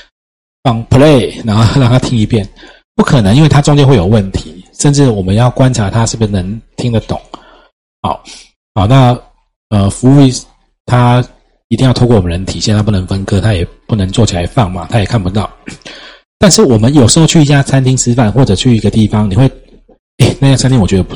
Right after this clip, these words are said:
不错。”“哪里不错？”“嗯，就不错啊，就觉得感觉很不错。”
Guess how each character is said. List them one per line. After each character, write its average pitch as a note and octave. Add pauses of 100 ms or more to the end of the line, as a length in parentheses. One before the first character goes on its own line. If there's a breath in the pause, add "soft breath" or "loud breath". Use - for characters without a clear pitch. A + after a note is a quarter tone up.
(160)
不 -
错。 - (1200)
”“哪 A#2+
里 A#2
不 G2+
错 A2 (100)
？”“嗯， G#2+ (280)
就 D#3+
不 A2+
错 C3
啊， A2
就 B2+
觉 A#2
得 G#2 (320)
感 G2
觉 G2+
很 F2+
不 F2+
错。” G2+